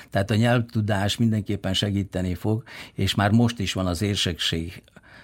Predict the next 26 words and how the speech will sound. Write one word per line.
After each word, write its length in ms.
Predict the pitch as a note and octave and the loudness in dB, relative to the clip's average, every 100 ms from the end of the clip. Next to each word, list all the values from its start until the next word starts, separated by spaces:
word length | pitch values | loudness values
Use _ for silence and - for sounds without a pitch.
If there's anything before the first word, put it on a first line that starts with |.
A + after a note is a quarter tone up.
| - _ | -20 _
keretein 640 | - G#2+ F#2+ - E2+ E2+ D#2+ | 0 2 2 0 -4 -2 -2
belül, 500 | E2+ F2 G2 A#2 A2+ | 0 0 2 2 0
Belgrádban, 960 | E2+ D#2+ E2 F2+ F#2 F#2+ G2+ A#2+ C3+ | -2 -4 -4 -2 -2 -2 -2 -2 -2
a 60 | - | -2
jezsuitáknál 920 | F2 F#2+ G#2 G#2+ - G2+ G#2 G2+ E2 | -2 0 0 0 -2 -6 -6 -6 -6
francia 540 | D#2 G2+ E2+ E2+ A2+ A2 | -4 -2 -2 -2 -4 -4
szentmise 640 | - B2 A#2+ C3 C#3 D#3 - - - | 0 0 0 0 -2 -4 -8 -20 -8
minden 340 | - A#2 A#2 A2+ | 2 4 4 2
vasárnap, 580 | A2+ - A2+ A2+ B2+ C3 - - - _ - | 0 0 0 0 0 -4 -14 -20 -20 _ -2
és 520 | A2+ G#2+ G#2 G#2 - - | 2 4 4 2 -2 0
a 500 | G2+ F#2+ F#2 F#2+ F#2 | 2 4 2 0 -2
Krisztus 420 | - A2+ - G#2+ | 0 0 0 -4
Király 360 | - A2 G2+ F#2+ | 0 0 2 0
Székesegyházban 1040 | - G#2+ F#2+ G2 G2+ F#2 F#2+ F#2 G2 F2 | -2 -4 -2 -2 -2 -2 -2 -2 -2 -2
pedig, 440 | F2+ E2+ F2 F2+ G2+ | -2 -4 -4 -4 -4
ö, 120 | F2+ G#2 - - - - | -4 -6 -14 -20 -20 -2
angol 380 | A2 G2+ E2+ | 0 0 -2
nyelvű 340 | E2 D2+ D2 D2+ | -6 -6 -10 -12
szentmise. 580 | - - - - - - | -12 -12 -12 -12 -12 -12
Tehát 440 | - E2+ E2+ - | -6 -6 -6 -4
a 180 | G2+ F2 | -4 -4
diplomaták, 880 | A2 G#2 - G2+ F#2 - F2 E2 D#2+ | -4 -4 -2 -2 -2 -2 -4 -4 -6
az 140 | F2+ | -2
ott 140 | G2 F#2 | -2 -2
dolgozó 440 | F2+ F2+ E2+ F2+ | -4 -4 -4 -4
katolikusok 720 | D#2+ F#2+ F#2+ F#2 - F2+ E2 | -4 -2 -2 -4 -6 -6 -6